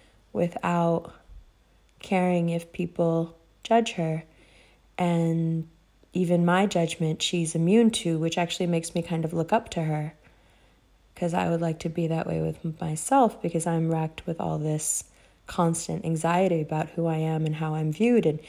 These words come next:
here's this person that doesn't seem to care at all, not about how I view her or anybody else. How incredible. And all of a sudden, that person is elevated to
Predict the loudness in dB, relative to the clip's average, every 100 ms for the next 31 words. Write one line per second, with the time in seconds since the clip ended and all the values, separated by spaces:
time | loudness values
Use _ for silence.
0 | -20 -20 -6 2 2 2 -6 0 0 0
1 | 0 0 0 0 -2 -4 -4 -2 0 2
2 | 2 2 -2 -14 _ -20 -20 _ 0 2
3 | 2 0 -2 -2 2 2 4 2 4 4
4 | 2 2 0 0 2 2 0 -8 -20 _
5 | _ _ _ _ _ _ _ _ _ _
6 | _ -8 -2 -2 0 2 2 0 -8 -12
7 | _ _ _ _ _ _ _ _ _ _
8 | _ _ _ _ _ 0 2 4 4 2
9 | 0 -6 -20 _ _ _ 8 8 8 4
10 | 2 2 2 0 -2 -2 0 -2 0 2
11 | 2 4 4 2 0 -4 -16 _ _ _
12 | _ -12 -6 0 4 4 6 4